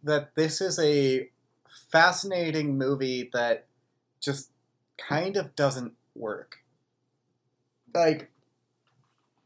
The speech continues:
I more or less enjoy it as a film, as a character study, as an acting showcase. Um,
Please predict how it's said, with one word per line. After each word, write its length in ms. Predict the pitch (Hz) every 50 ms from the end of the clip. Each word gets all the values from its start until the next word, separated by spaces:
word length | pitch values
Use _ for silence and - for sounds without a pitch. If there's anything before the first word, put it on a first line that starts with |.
| _ _ _ _ - -
I 640 | 131 131 139 156 175 185 190 190 190 185 185 185 - _ _ _ _ _ _ _ _ _ _ _ - - - _ _ _ _ _ _ _ - _
more 380 | 139 139 147 156 185 220 233
or 60 | 226 208
less 260 | 190 185 185 180 -
enjoy 340 | 175 156 - 143 139 143 156
it 100 | 156 143
as 200 | 139 135 131 123
a 60 | - - - - _ _
film, 520 | 147 143 139 131 123 123 123 127 127 123 - _ _ _ _ _ _ _ _ _ _ _ _ _ _ _ _ _ _ _ _ 135
as 180 | 151 147 139 139
a 40 | 143
character 480 | - - - 160 170 175 175 - 160
study, 520 | 143 - - 151 147 143 147 143 147 147 139
as 240 | - 135 131 131 127
an 100 | 131 -
acting 500 | - 131 147 143 - - 160 147 147 143
showcase. 800 | 139 - - 135 135 135 - - 120 110 107 110 - - - - _ _ _ _ _ _ _ _ _ _ _ _ _ -
Um, 560 | 143 139 139 135 131 131 127 127 127 127